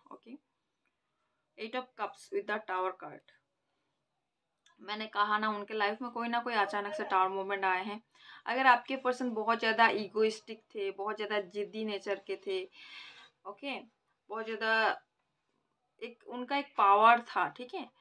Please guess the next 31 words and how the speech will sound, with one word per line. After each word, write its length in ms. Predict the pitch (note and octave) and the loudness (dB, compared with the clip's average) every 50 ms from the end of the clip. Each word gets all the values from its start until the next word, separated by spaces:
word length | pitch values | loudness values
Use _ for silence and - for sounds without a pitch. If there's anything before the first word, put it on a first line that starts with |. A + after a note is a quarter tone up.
| _ _ _ - | _ _ _ -14
तो 60 | B3+ | -10
उनकी 400 | C#4+ D4 D4+ D4+ D4+ - D#4+ D#4+ | -8 -6 -6 -6 -6 -6 -6 -4
वो 280 | C#4 G3+ A#3 C4 C#4 D4 | -4 -4 -2 -2 -2 0
जो 140 | C4+ D#4 D#4 - - | 0 -2 -4 -4 -2
power 400 | B3+ G#3+ G3+ G3+ G#3+ A3+ A#3 B3 | 0 2 4 4 4 2 2 0
है, 200 | A#3+ B3 A#3+ A#3 | 0 -4 -6 -4
घमंड 420 | A#3 A3 F#3+ G3 G#3 G#3+ G#3+ A3 | -4 -6 -4 -2 -2 -2 -2 -2
है 260 | A3+ A3+ G#3+ G#3+ G#3+ | -4 -4 -4 -2 2
या 160 | G#3 G3 F3+ F3+ | 2 4 2 2
फिर 260 | - - G#3+ G3+ G3+ | 0 -4 -4 -2 0
ईगो 300 | G3 F#3+ F#3 A3 A3 A3+ | 0 0 0 -2 -2 -2
है, 160 | A3 G#3+ G#3 | 0 0 -2
उसको 280 | G#3+ A3+ A3+ - - C#4 | -2 -2 -4 -8 -12 -12
तोड़ने 420 | - - A3+ A3 A3 A3+ A3+ A#3 A3+ | -8 -6 -2 -2 0 0 -2 -2 -4
के 120 | A3+ B3 | -4 -4
लिए 180 | A#3 A#3 A#3 A3 | -4 -4 -2 0
divine 520 | G#3 F#3 F#3 F#3+ F#3+ F#3+ G3 G3 G3 F#3 - _ _ - - - - | 0 2 4 4 4 4 2 0 -4 -10 -14 _ _ -20 -20 -16 -12
हो 120 | G#3 G3+ | -12 -12
सकता 280 | G#3+ - G3+ - - G#3 | -10 -12 -14 -14 -12 -14
है 60 | G3 | -14
कुछ 220 | - - G3+ - - | -14 -14 -16 -14 -12
intervention 680 | - G3 G3+ G3 G3+ G3+ F#3+ G3+ G3 G#3 G#3 G#3+ G3+ G#3 | -12 -12 -10 -8 -8 -6 -6 -6 -6 -6 -8 -12 -12 -12
किया 300 | - - G3+ G3+ G3+ G#3 | -12 -8 -4 -2 -2 0
होगा, 340 | G#3+ G#3 F#3+ F3+ G3 G3 - - _ _ _ _ - - - _ _ _ _ | 0 -2 -2 -2 -2 -4 -6 -8 _ _ _ _ -20 -20 -20 _ _ _ _
ठीक 120 | - B3 C4+ | -16 -12 -10
है, 120 | C4+ A3+ | -8 -2
ताकि 280 | A3+ G3+ G3+ G3+ A#3+ A#3+ | 0 -2 -2 -2 -4 -6
वो 180 | A3 B3+ B3+ G#3 | -2 0 2 2
emotionally 680 | G#3+ A3+ A3+ B3 B3+ C4 B3+ B3+ B3 B3+ C4 C4+ C4 | 2 2 2 0 0 -2 -2 0 2 2 2 2 0
जुड़ 240 | A3 G#3+ A3 A3+ A3+ | -2 -2 -4 -4 -4
सके। 380 | A3+ - G3 E3 - - F3 | -4 -4 -4 -6 -6 -8 -18